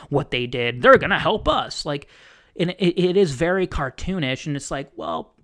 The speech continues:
and then at the very end of the scene, it's like, "Yes, that shit actually happened." And it's like, "Yeah, it, it did, but probably not exactly like that." It's not every, you know, dude is that cartoonish, I'm sure. A lot of people were,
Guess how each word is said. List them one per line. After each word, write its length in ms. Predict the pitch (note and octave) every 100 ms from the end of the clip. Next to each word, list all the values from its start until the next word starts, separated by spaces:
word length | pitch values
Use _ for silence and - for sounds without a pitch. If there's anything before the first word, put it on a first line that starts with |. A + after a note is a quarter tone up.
| -
and 180 | E3 F3
then 160 | F#3
at 200 | F3+ D#3+
the 80 | E3
very 320 | C#3 E3+ E3+
end 120 | E3+ D#3+
of 80 |
the 60 | C#3
scene, 280 | - F3+ E3
it's 140 | C3
like, 140 | A#2+ B2
"Yes, 400 | A#3+ C3+ - -
that 260 | F3+ A3+
shit 320 | - - A3+ A3+
actually 560 | D3 D#3+ - E3 D#3+
happened." 580 | D#3 C3 A#2 - - -
And 120 | D3+
it's 120 | E3+ -
like, 220 | G3+ D3
"Yeah, 260 | A4+ A4 G#4 - - - -
it, 240 | G#3 - - - -
it 280 | G#3+ -
did, 260 | - F#4 D#4+
but 180 | G#3 F#3+
probably 280 | A#3+ B3 A#3
not 180 | A3+
exactly 520 | G#3 C#3 F3 D#3+ - C3+
like 320 | D3 D3+ -
that." 420 | G2+ F#2 - - - _
It's 280 | - - - - - - -
not 240 | E3 F#3+
every, 600 | F3 E3 F3 D#3+ C#3 C3+ -
you 120 | C#3+
know, 240 | C#3 C3+
dude 340 | C3 D3+ D3+ C#3+
is 120 | B2
that 260 | C#3+ C#3
cartoonish, 880 | - C#3 C3+ - D3+ C#3 B2 B2+ - -
I'm 140 | C#3
sure. 480 | - C#3+ B2+ B2+ C3 _ - -
A 100 | C#3
lot 180 | C#3+ D3+
of 80 |
people 240 | D3+ D#3 D3
were, 140 | C#3